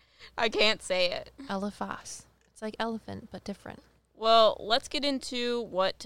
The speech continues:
Speaker 1: tarot actually is. So, tarot is made up of seventy-eight cards, and it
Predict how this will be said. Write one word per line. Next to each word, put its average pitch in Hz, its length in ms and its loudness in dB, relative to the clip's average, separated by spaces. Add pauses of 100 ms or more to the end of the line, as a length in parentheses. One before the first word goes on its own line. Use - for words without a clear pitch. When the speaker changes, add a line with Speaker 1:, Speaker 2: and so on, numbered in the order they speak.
Speaker 1:
tarot 175 420 -6
actually - 400 -10
is. - 360 -8 (500)
So, 233 240 2
tarot 294 340 0
is 277 100 2
made 214 200 4
up 214 160 4
of 196 380 2
seventy-eight 190 600 -2
cards, 285 640 0 (280)
and 220 440 2
it - 40 -8